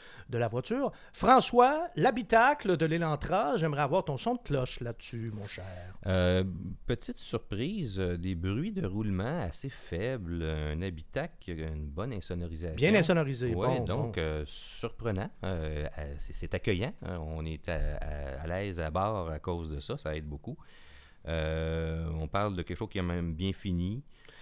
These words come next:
Speaker 2: euh, il y a de la place,
Speaker 1: Je suis
Speaker 2: euh,
Speaker 1: content
Speaker 2: on
Speaker 1: que tu
Speaker 2: est,
Speaker 1: le
Speaker 2: on est pas
Speaker 1: soulignes, là,
Speaker 2: serré.
Speaker 1: parce que bien fini, hein, ça a pas toujours été, euh, ça a pas toujours été l'apanage des Hyundai, là. Ça, c'était même plutôt le contraire, là.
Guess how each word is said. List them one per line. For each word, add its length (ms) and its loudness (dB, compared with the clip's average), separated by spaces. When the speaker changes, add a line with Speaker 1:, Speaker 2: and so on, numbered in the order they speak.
Speaker 2:
euh, 100 0
il 80 2
y 40 2
a 40 0
de 40 -2
la 120 2
place, 600 -4
Speaker 1:
Je 60 -4
suis 100 -2
Speaker 2:
euh, 40 -2
Speaker 1:
content 220 4
Speaker 2:
on 40 4
Speaker 1:
que 60 0
tu 60 2
Speaker 2:
est, 20 4
Speaker 1:
le 20 2
Speaker 2:
on 20 2
est 60 4
pas 0 -
Speaker 1:
soulignes, 320 6
là, 140 4
Speaker 2:
serré. 100 0
Speaker 1:
parce 180 2
que 140 6
bien 260 6
fini, 460 2
hein, 160 4
ça 140 2
a 40 0
pas 120 0
toujours 360 2
été, 460 2
euh, 300 4
ça 420 -14
a 40 -4
pas 80 -2
toujours 240 2
été 140 2
l'apanage 600 6
des 140 6
Hyundai, 520 4
là. 160 -2
Ça, 240 -4
c'était 280 -6
même 200 0
plutôt 260 0
le 60 0
contraire, 600 0
là. 160 2